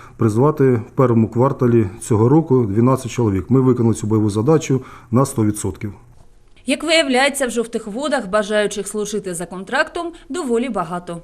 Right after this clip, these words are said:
Speaker 1: А добровольці приходять, проходять мою медичну комісію за бажанням. Якщо він бажає, бажає служити за контрактом, то ми, він проходить медичну комісію. От, і ми його відправляємо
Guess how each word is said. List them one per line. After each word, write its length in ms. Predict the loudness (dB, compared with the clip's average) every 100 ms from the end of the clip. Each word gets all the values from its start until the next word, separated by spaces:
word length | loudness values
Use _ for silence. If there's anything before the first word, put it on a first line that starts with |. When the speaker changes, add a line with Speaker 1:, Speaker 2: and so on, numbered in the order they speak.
| -6
Speaker 1:
А 80 | -2
добровольці 540 | 0 2 4 2 2
приходять, 600 | -4 -6 0 2 4 2
проходять 340 | 0 0 2 2
мою 160 | 2
медичну 320 | 4 2 0 0
комісію 360 | 2 2 0
за 100 | -2
бажанням. 440 | 0 2 2 2 2
Якщо 200 | 0 0
він 80 |
бажає, 540 | 0 2 0 0 -2 -2
бажає 300 | 0 2 2
служити 640 | 2 2 0 0 0 -2
за 180 | 0 0
контрактом, 640 | 0 0 2 0 2 0 -2 -10 -6
то 120 | 0
ми, 300 | 2 4 2
він 160 | 2 0
проходить 420 | 0 -4 -2 -2
медичну 560 | -4 -4 -2 0 -2 -4
комісію. 540 | 0 0 2 2 0 -2 -16 -20 -20 -18 -2
От, 340 | 2 4 2
і 120 | 2 2
ми 100 | 4
його 160 | 4
відправляємо 640 | 2 2 2 4 4 4